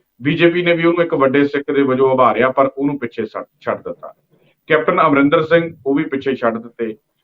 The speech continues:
ਸੁਨੀਲ ਜਾਖੜ ਜਿਹੜੇ ਇਸ ਗੱਲੋਂ ਨ-, ਨਾਰਾਜ਼ ਹੋਏ ਸੀਗੇ ਕਿ ਭਾਈ ਕਾਂਗਰਸ ਜਿਹੜੀ ਆ ਹਿੰਦੂਆਂ ਨੂੰ ਨਕਾਰ ਕੇ ਅੱਗੇ ਵੱਧ ਰਹੀ ਹੈ, ਅਹ, ਕਾਂਗਰਸ ਦੇ ਵਿੱਚ ਹਿੰਦੂਆਂ ਦਾ ਕੋਈ ਭਵਿੱਖ ਨਹੀਂ,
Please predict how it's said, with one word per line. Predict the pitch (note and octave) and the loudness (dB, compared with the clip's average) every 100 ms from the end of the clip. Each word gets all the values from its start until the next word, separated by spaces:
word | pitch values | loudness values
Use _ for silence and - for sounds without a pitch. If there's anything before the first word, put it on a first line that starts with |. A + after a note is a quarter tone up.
| _ | _
ਸੁਨੀਲ | - D#3+ G3 | -6 0 0
ਜਾਖੜ | F3 C#3+ C3+ E3 B2+ | 2 2 2 0 0
ਜਿਹੜੇ | C3 F3 D#3 | 0 0 0
ਇਸ | D#3 D3+ | -2 -2
ਗੱਲੋਂ | D#3+ D#3+ D#3+ C#3+ | -2 0 0 2
ਨ-, | B2+ B2 | 2 4
ਨਾਰਾਜ਼ | A#2 A#2+ C#3+ | 6 6 4
ਹੋਏ | D#3 C#3 | 2 0
ਸੀਗੇ | A2+ C#3+ B2+ G#2 - _ _ _ - | 0 -2 -4 -6 -10 _ _ _ -8
ਕਿ | |
ਭਾਈ | D#3 D#3 D#3+ | 0 2 2
ਕਾਂਗਰਸ | E3 C#3 C3 D3+ D3+ | 4 4 4 2 2
ਜਿਹੜੀ | D#3 D#3+ | 0 2
ਆ | D3+ | 4
ਹਿੰਦੂਆਂ | C#3 B2+ C#3 C#3+ | 4 2 2 2
ਨੂੰ | D3 | 2
ਨਕਾਰ | C3+ A#2+ A#2 A#2+ | 0 2 2 2
ਕੇ | - D3 C3 B2+ _ _ _ - B2+ | 0 0 0 -2 _ _ _ -6 -4
ਅੱਗੇ | B2 D#3 | 0 2
ਵੱਧ | C#3+ C3+ | 4 4
ਰਹੀ | D#3 D3+ C#3+ C3+ | 4 4 4 4
ਹੈ, | A#2+ A#2 _ _ _ B2 | 4 2 _ _ _ -6
ਅਹ, | B2 C#3 | -4 -4
ਕਾਂਗਰਸ | B2 C3 C3 C#3+ C#3+ | -2 0 2 0 0
ਦੇ | D#3 | 2
ਵਿੱਚ | D3 C#3 | 2 2
ਹਿੰਦੂਆਂ | C#3+ B2+ B2+ C3+ | -2 -2 -2 0
ਦਾ | C#3 | 0
ਕੋਈ | C#3 C#3 | -2 -4
ਭਵਿੱਖ | - B2+ - | -2 -2 -2
ਨਹੀਂ, | C#3 A#2+ | -2 -2